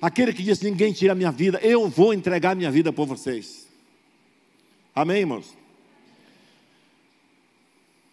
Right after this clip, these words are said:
Em Mateus capítulo vinte e sete, versículo quarenta e seis diz,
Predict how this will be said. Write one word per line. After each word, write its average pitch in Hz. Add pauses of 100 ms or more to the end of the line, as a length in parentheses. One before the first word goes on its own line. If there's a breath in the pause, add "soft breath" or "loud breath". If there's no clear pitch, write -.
(1300 soft breath)
Em 135
Mateus 175
capítulo 156
vinte 175
e -
sete, 170
versículo 151
quarenta 147
e -
seis 160
diz, 139